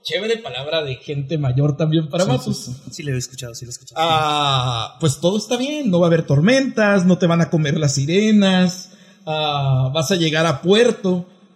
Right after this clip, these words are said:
Speaker 1: pero si llegas de nuevo a renegar de tu kobold, a negar a tu kobold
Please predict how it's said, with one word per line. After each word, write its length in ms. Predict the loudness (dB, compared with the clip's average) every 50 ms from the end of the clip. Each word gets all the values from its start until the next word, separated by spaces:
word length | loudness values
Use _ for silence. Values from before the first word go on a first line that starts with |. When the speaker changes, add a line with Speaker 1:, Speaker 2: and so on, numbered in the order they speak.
| _ 0
Speaker 1:
pero 520 | 2 4 6 6 6 6 4 2 0 -4 -16 -20
si 180 | -10 -8 -8 -6
llegas 280 | -4 -4 -4 -4 -2
de 80 | 0 0
nuevo 400 | 2 2 2 0 0 0 -2 -4 -4
a 100 | -8 -6 -6
renegar 680 | -6 -4 -4 -4 -4 -6 -8 -6 -2 -2 -2 -2 -2
de 100 | -2 -4
tu 160 | -4 -6 -4
kobold, 540 | -2 0 0 2 2 4 4 4 4 2 -4 -6
a 160 | -4 -2 2 2
negar 440 | 2 2 2 0 0 0 0 2 2
a 100 | 0 0
tu 100 | -2 -4
kobold 520 | -2 -2 -2 0 2 4 4 2 2 -2